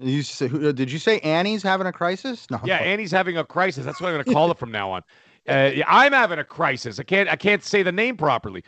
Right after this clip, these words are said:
Speaker 2: Uh, Anacrusis, uh, you know, games like that, game like, games like Tunic, um, they look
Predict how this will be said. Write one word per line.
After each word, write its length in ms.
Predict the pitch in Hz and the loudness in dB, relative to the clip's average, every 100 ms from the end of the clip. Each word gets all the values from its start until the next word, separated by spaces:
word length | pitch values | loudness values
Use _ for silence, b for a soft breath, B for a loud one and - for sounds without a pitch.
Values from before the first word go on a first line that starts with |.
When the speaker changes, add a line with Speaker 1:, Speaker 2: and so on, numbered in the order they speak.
| b b b | b b b
Speaker 2:
Uh, 200 | 139 139 - | 0 0 0
Anacrusis, 1200 | 151 185 175 - - 143 147 135 104 85 - - - | -4 -4 -6 -10 -8 -2 -2 -2 -6 -6 -8 -12 -4
uh, 280 | 95 90 98 | -2 0 0
you 120 | 110 | -2
know, 80 | 95 | -2
games 260 | 117 135 | -2 -2
like 180 | 123 110 | -2 -2
that, 200 | 101 92 | -2 0
game 240 | 139 156 | 0 2
like, 260 | 139 120 110 | 2 -2 -2
games 280 | 123 139 123 | -4 -2 0
like 180 | 110 - | -2 -2
Tunic, 400 | 120 110 95 - | -2 -2 -2 -4
um, 280 | 104 95 98 110 | -2 -2 -2 -2
they 180 | 147 | 0
look 200 | 180 170 | 2 0